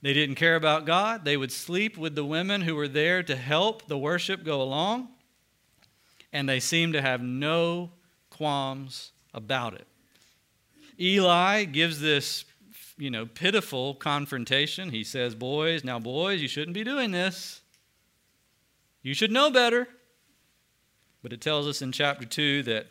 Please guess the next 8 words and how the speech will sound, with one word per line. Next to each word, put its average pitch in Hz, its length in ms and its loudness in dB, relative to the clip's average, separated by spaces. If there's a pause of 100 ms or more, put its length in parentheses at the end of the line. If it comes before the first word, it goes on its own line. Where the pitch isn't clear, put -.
(380)
when 139 160 -2
the 131 60 -2
boys 123 380 0
heard 139 220 2
it, 120 180 -2
they 113 120 -2
didn't 113 260 -6
stop. 107 520 -8